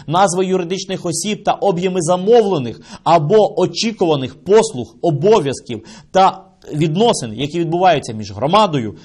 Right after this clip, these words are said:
бізнесом та приватними суб'єктами, владою в усіх цих значеннях того слова. Вибачте, ті громадяни, які, можливо, сьогодні нас чують і кажуть, як це так, що інші громадяни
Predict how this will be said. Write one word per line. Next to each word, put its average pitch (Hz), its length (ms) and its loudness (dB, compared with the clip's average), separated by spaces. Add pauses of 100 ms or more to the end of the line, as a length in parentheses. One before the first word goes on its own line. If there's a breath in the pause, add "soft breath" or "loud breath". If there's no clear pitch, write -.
(160 loud breath)
бізнесом 147 680 -4 (220 soft breath)
та 160 120 4
приватними 170 540 0
суб'єктами, 147 640 -2
владою 147 560 2 (140 loud breath)
в 127 100 -6
усіх 160 380 -2
цих 170 280 -2 (180 loud breath)
значеннях 151 480 -4
того 147 300 0
слова. 131 420 -2 (540)
Вибачте, 135 600 -4
ті 151 160 -6
громадяни, 147 500 -4
які, 147 200 -6
можливо, 147 380 -4
сьогодні 147 340 -8
нас 139 200 -10
чують 180 300 -6
і 151 40 -10
кажуть, 147 260 -4
як 196 300 2
це 220 100 0
так, 165 380 -2 (180 soft breath)
що - 200 0
інші 208 340 0
громадяни 180 600 -2